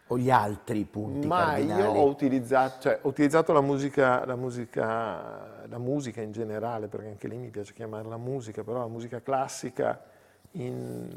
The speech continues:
Speaker 2: vari metodi. I quadri che tu hai alle spalle rappresentano i, eh, sono i ritratti dei miei figli.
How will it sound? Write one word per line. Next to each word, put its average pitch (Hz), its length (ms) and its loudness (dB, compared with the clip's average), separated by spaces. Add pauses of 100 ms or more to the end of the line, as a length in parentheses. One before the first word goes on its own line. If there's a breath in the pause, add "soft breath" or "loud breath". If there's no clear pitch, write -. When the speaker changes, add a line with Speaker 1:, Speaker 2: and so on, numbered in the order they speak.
(260)
Speaker 2:
vari 120 360 0
metodi. 104 440 -8
I 101 40 -10
quadri 151 360 6
che 139 160 0
tu 147 140 4
hai 147 200 6
alle 127 180 0
spalle 131 600 4
rappresentano 123 880 -4
i, 113 480 -4 (160)
eh, 55 720 -4
sono 123 260 -12
i 107 160 -10
ritratti 107 520 -8
dei 107 140 -12
miei 104 200 -14
figli. 101 560 -12